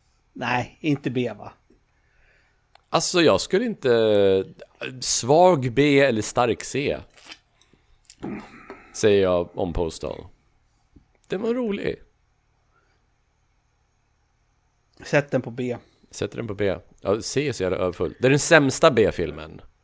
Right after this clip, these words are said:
Speaker 1: Ja, det är det. D-,
Speaker 2: Men
Speaker 1: den
Speaker 2: den,
Speaker 1: ska vara längst
Speaker 2: den är,
Speaker 1: ner.
Speaker 2: den är, den är bättre än Tomb Raider.
Speaker 1: Okej, eh, Dead Space Downfall mot Doom An-, Anhele-,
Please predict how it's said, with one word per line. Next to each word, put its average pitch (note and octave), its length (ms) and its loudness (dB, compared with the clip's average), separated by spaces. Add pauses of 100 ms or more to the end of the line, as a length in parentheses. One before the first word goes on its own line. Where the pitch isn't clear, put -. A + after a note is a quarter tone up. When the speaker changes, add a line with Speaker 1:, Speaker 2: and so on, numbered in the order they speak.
(240)
Speaker 1:
Ja, D#3+ 140 4
det D#3+ 100 6
är A#2+ 60 6
det. A2 160 -6 (240)
D-, G#2 160 -10
Speaker 2:
Men B2 100 4
Speaker 1:
den - 100 6
Speaker 2:
den, A2+ 80 4
Speaker 1:
ska - 100 0
vara D3+ 80 2
längst A#2 280 4
Speaker 2:
den - 20 -2
är, F#2+ 380 2
Speaker 1:
ner. G2+ 160 -2
Speaker 2:
den A#2+ 200 -2
är, C3+ 160 -2 (240)
den G#2 140 2
är G2 40 0
bättre A#2 300 0
än F2 80 -2
Tomb A2+ 220 -4
Raider. E2 280 -8 (880)
Speaker 1:
Okej, D#3+ 480 4
eh, E3+ 360 6
Dead G#3 280 4
Space F#3 280 0
Downfall F#3+ 680 4
mot F3 200 0
Doom E3 380 2
An-, E3 360 -2
Anhele-, D#3+ 640 2